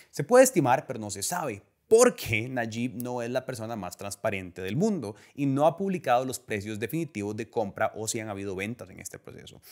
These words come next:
Lo que sí tenemos son los tweets de Bukele en inglés <laughs> en su gran mayoría. En serio, mae, qué cosa más rara. O sea, bueno, no importa. El seis de septiembre del dos mil veintiuno, cuatrocientos bitcoins se compraron a precio de mercado. En ese momento eran veinte millones de dólares.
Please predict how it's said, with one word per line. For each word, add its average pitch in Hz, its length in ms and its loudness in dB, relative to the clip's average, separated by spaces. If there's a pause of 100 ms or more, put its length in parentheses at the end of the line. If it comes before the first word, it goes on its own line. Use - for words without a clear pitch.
(160)
Lo 165 140 2
que 220 80 2
sí 285 120 4
tenemos 214 420 -2
son 143 300 -4
los - 180 -10
tweets 151 280 6
de 170 80 -2
Bukele 110 460 -2 (460)
en 147 160 0
inglés 131 560 -2
<laughs> - 20 -10
en 131 80 -2
su 262 200 4
gran 175 280 6
mayoría. 117 480 -4 (240)
En 208 100 -4
serio, 226 180 0
mae, 254 140 6
qué 254 100 -6
cosa 330 200 2
más 269 140 2
rara. 208 360 4 (160)
O - 20 -20
sea, 196 180 4
bueno, 160 260 -4
no 135 60 -6
importa. - 340 -6 (300)
El 160 180 4
seis 247 240 6
de 302 80 4
septiembre 226 380 2
del 220 80 2
dos 180 80 4
mil 190 80 -2
veintiuno, 139 440 -2
cuatrocientos 214 880 -2
bitcoins 156 480 -2
se 110 80 -6
compraron 107 480 2
a - 140 -2
precio 135 300 -2
de 160 60 -2
mercado. 107 460 -4 (100)
En 90 100 -14
ese 90 120 -6
momento 120 320 -4
eran 104 260 -4
veinte 110 300 -6
millones 98 380 -10
de 90 60 -14
dólares. 82 360 -16